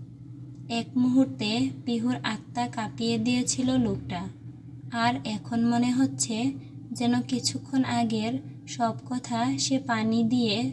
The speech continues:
চোখ বন্ধ করে গিলে নিয়েছে, আর বর্তমানে সেগুলো হজম হয়ে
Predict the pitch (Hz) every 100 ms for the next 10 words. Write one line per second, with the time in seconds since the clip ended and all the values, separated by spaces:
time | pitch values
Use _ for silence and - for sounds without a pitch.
0 | - - 262 226 208 208 208 226 233 262
1 | 233 214 269 - - - 208 214 214 214
2 | 214 208 202 - 185 196 - - - -
3 | - - - - - 240 247 226 214 208
4 | 240 240 247 220 226 254 - 233 214 233
5 | 247 214 208 202 220 226 233 247 233 233